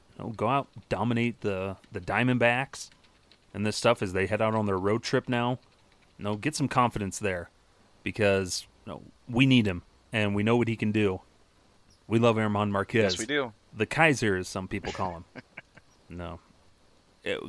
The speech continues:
Speaker 1: 'cause we need him, and luckily the other guys in the rotation are kinda holding down the fort, and we got a good group of guys in that
Speaker 2: And
Speaker 1: rotation
Speaker 2: bullpen.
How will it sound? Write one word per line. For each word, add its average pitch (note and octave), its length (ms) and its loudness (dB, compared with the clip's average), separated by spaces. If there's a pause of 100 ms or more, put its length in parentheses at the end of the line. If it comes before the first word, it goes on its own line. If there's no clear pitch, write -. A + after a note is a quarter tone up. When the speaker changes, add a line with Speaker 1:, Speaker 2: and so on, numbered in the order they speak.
(260)
Speaker 1:
'cause G3 180 8
we G3+ 80 4
need G3 160 8
him, A2 100 4
and G2+ 180 -2 (160)
luckily C3 320 4
the B2+ 120 8
other D3 120 6
guys D3 260 2
in C#3 60 -2
the C3+ 60 2
rotation B2+ 440 2
are A2+ 60 -4
kinda A#2+ 200 2
holding B2+ 300 2
down B2+ 220 4
the A#2+ 60 0
fort, A2 400 0 (720)
and G2 480 0 (160)
we G#2+ 100 -4
got A#2+ 200 4
a A2 160 4
good A#2 260 4
group A#2+ 240 2
of A2 60 -4
guys G#2+ 360 0
in G#2 80 -2
that G2+ 100 -2
Speaker 2:
And G2+ 100 -6
Speaker 1:
rotation G2 560 0
Speaker 2:
bullpen. F2+ 200 -10